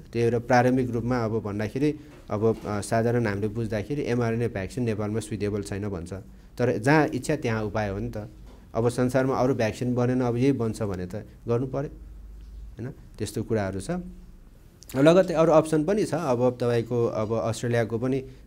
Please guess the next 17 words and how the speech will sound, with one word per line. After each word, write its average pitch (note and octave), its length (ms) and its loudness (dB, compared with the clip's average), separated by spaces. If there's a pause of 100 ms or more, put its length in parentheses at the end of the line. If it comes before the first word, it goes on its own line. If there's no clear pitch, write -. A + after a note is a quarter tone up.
अ, G2+ 340 -2 (380)
यो, G#2+ 120 -4
अ, - 140 -12
हाम्रो G2+ 400 -2
नर्मल B2+ 300 4
रुम B2 200 0
टेम्परेचरमा A#2 500 -2
राख्न A2+ 300 -2
मिल्ने A2 220 -2
भ्याक्सिनहरू G2 520 -8
बनाइरहेको G2 480 -6
छ, F2+ 100 -12
होइन? A#2+ 220 -6 (460)
अब G#2+ 80 -4
अगाडि C3+ 320 4
देखेको A2+ 400 0
चाहिँ A#2+ 280 -2